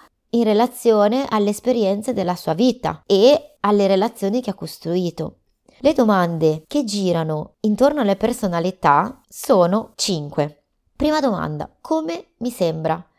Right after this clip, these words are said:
Riguarda la percezione del mondo. Due, cosa succederà?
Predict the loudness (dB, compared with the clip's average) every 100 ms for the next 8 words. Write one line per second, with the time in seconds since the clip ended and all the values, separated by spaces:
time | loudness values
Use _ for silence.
0 | _ 0 2 2 0 2 2 0 -2 -4
1 | -4 -4 -10 -10 -6 -4 -2 -2 -4 -4
2 | -6 -4 -6 -6 -2 -4 -4 _ _ _
3 | _ _ _ -4 0 0 -2 -8 _ _
4 | -4 -2 -2 -4 -2 0 2 0 0 -4